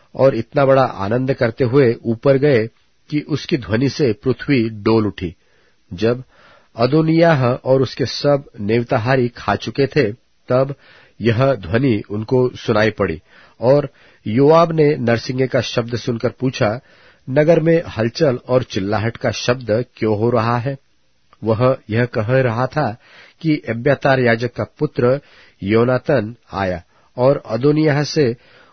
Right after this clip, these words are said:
उसने कहा, "भीतर आ, तू तो भला मनुष्य है और भला समाचार भी लाया होगा।"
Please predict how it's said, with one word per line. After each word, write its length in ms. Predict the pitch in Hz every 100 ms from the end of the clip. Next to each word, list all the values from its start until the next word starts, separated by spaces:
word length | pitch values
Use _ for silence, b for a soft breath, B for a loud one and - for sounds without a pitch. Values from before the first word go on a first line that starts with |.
| -
उसने 560 | - - - 135 143
कहा, 420 | 135 113 135 120 92 _ _ _ _ _ _ _ -
"भीतर 360 | 95 117 135 113
आ, 120 | 92 - b b b -
तू 100 | 180
तो 280 | - 175 151
भला 320 | 101 110 127
मनुष्य 360 | 127 123 - 92
है 220 | 87 80 _ -
और 200 | 117 123
भला 280 | 92 98 117
समाचार 520 | 120 117 120 143 143
भी 260 | 110 120 127
लाया 280 | 107 104 107
होगा।" 360 | 98 90 87